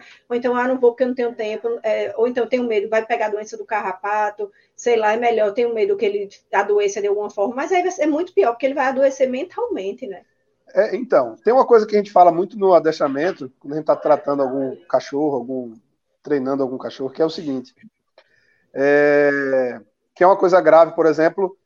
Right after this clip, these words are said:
Speaker 2: quando você pune muito o cachorro de alguma maneira, né? É, não vou entrar em detalhe técnico, mas é, a gente chega num patamar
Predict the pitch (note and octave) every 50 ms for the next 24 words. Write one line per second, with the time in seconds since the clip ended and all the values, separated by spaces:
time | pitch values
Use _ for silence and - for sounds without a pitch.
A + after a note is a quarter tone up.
0 | _ _ _ _ _ _ _ - E3 E3 F3+ E3 E3+ F3 F3 - - F3+ F3 F3+
1 | - - - A3+ B3+ C4+ C#4 A#3+ A#3+ A3+ G#3 F#3+ G3 G#3 G#3+ G#3+ G#3+ G#3 G3 A3
2 | F#3 - - F3 E3 D#3+ D#3 D3+ D#3 D#3+ D#3 D#3+ E3 E3 E3 D#3 C#3+ C3 B2 A#2
3 | A#2+ A#2 _ _ _ _ _ B2 B2+ C3+ D#3+ E3+ _ _ _ _ _ _ _ _
4 | _ _ _ _ _ _ _ _ _ _ _ _ _ _ _ _ _ _ - C3
5 | A#2 A#2 A2 G2+ G2 G2 - - C3+ C3+ D3 E3+ E3+ E3+ D#3+ D#3 D3+ D#3 C#3+ -
6 | D#3+ D#3 D#3+ D#3+ D#3 D3 C3+ B2 A#2+ - - _ _ _ _ _ - - D#3 D#3+
7 | D#3 D#3+ C#3+ - D#3+ D3 D3 D3 C#3+ D3 D3 D3 C#3 C#3+ - - _ _ _ _
8 | _ _ _ - - C#3 D#3+ F3 E3+ - - G3 G#3 G3+ G3+ G3 F#3+ - F#3+ F#3+
9 | F#3 F#3+ E3+ D#3+ D#3+ E3+ F3+ F#3+ - -